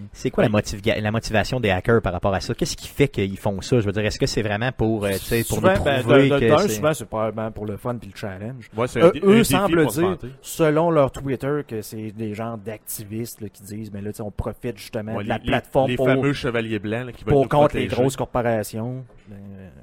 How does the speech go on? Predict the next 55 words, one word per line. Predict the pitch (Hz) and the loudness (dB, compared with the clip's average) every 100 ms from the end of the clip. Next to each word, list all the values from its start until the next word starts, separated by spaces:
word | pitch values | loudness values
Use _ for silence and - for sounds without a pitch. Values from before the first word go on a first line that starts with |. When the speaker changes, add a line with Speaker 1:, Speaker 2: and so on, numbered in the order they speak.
| - | -12
Speaker 1:
C'est | - | -2
des | 110 | 0
genres | 104 113 | 2 2
de | |
paladins, | - 107 101 110 | 4 4 4 2
tu | 139 | -2
penses, | - 131 120 | -4 -6 -4
euh, | 110 107 | -2 0
Speaker 3:
Ben, | 110 107 107 | 0 -2 -2
Speaker 1:
Jeff ? | 127 113 | -2 0
Speaker 3:
oui, | 135 | -4
il | |
y | 110 | -4
en | |
a | 123 | -6
qui | - | -8
se | - | -8
prennent, | 123 123 | -8 -6
euh, | 104 | -6
qui | 101 | -8
disent, | - 123 107 | -6 -6 -4
oui, | 113 135 | -4 -4
je | 113 | -4
suis | 110 - 120 | -6 -8 -8
le | 117 113 | -4 -4
chevalier | 113 107 104 104 | -4 -6 -8 -8
blanc | 92 110 123 | -6 -6 -8
qui | - | -12
vient | 107 107 | -12 -12
vous | 98 | -12
sauver, | - 101 92 107 - - - | -10 -8 -6 -8 -8 -20 -20
vous | |
protéger, | - 110 110 95 120 | -14 -8 -4 -4 -6
mon-, | 117 117 | -8 -10
vous | 107 | -6
montrer | 113 110 - 127 | -4 -4 -4 -6
que | 107 | -6
vous | 95 107 | -6 -6
devez | 104 113 | -8 -6
faire | 127 120 | -6 -4
attention | 117 117 104 123 | -4 -8 -6 -8
à | |
vos | 110 | -8
données | 107 110 | -10 -12
personnelles. | - - - 110 113 123 120 107 - - - | -12 -12 -10 -8 -6 -8 -8 -12 -18 -20 -14
Puis | 110 104 | -12 -10
ce | |
que | - | -8
je | 101 | -6
fais, | 131 | -8
c'est | - | -8
que | 113 | -8
j'ai | 104 | -6
download | 107 107 95 | -6 -6 -8
tout, | 127 | -12